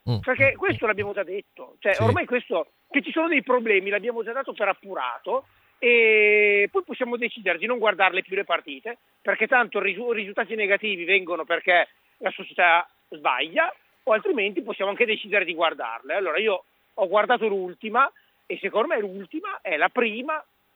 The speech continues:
Speaker 2: e vera partita che ha perso il nostro allenatore.
Speaker 1: Mm.
Speaker 2: E quindi a me basterebbe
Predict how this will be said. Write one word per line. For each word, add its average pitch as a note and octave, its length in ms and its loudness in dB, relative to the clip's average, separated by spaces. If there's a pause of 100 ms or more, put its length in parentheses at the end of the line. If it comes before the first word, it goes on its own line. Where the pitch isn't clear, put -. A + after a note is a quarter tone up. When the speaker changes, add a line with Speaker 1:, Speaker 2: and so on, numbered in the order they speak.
(680)
Speaker 2:
e G#3 140 -2
vera B3 300 0
partita B3+ 440 -6
che C#4 80 -8
ha B3 60 -8
perso G3 320 -8
il G3+ 60 -6
nostro G#3+ 280 -10
allenatore. E3 580 -10 (180)
Speaker 1:
Mm. C3+ 200 2 (200)
Speaker 2:
E - 120 2
quindi A3 280 -2
a A#3 60 2
me A#3 160 0 (320)
basterebbe A3 1000 0